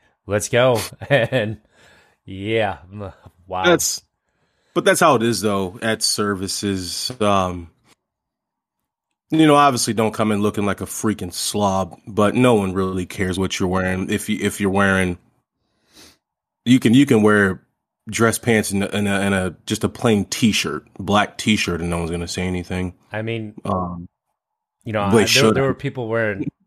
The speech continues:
Speaker 1: jeans and a flannel.
Speaker 2: Exactly.
Speaker 1: And I, that's when I realized
Speaker 2: Exactly.
Speaker 1: I'm the only one who cares <laughs> what I look like.
Speaker 2: Yeah.
Speaker 1: <laughs> For real, I am. Like, that's how it is. Like,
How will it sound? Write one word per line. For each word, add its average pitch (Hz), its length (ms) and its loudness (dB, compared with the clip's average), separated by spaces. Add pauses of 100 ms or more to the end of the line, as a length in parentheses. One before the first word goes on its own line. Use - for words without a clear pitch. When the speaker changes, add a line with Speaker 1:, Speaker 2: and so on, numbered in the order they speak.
(440)
Speaker 1:
jeans 104 380 -8
and 98 100 -6
a 82 40 -10
flannel. 87 540 -12 (560)
Speaker 2:
Exactly. 90 680 -2
Speaker 1:
And 117 180 0
I, 117 100 -2
that's 123 280 2
when 127 80 -2
I 123 60 2
realized 113 480 -2
Speaker 2:
Exactly. - 160 -20 (600)
Speaker 1:
I'm 185 200 2
the 160 80 -2
only 147 280 -2
one 139 480 -2
who 131 160 -14
cares - 400 -4
<laughs> - 0 -
what 127 180 -2
I 131 100 2 (120)
look 143 240 -2
like. 90 300 -6 (160)
Speaker 2:
Yeah. 101 320 2 (280)
Speaker 1:
<laughs> 190 280 4
For 175 200 6
real, 143 500 2 (200)
I 139 200 0
am. 135 420 0
Like, 113 180 -2
that's 131 220 -2
how 143 220 2
it 123 60 0
is. 131 240 0
Like, 104 220 0